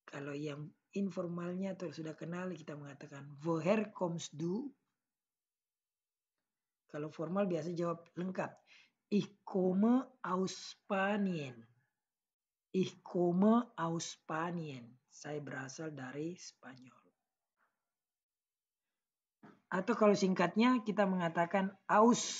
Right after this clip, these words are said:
Spanien, dari Spanyol. Kemudian pertanyaan lainnya adalah, "Welche Sprachen sprechen Sie?" Welche Sprachen sprechen Sie?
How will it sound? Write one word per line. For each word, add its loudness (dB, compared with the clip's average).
Spanien, 4
dari -2
Spanyol. -8
Kemudian 4
pertanyaan 4
lainnya 2
adalah, -2
"Welche 4
Sprachen 4
sprechen -4
Sie?" -8
Welche -2
Sprachen 0
sprechen -6
Sie? -8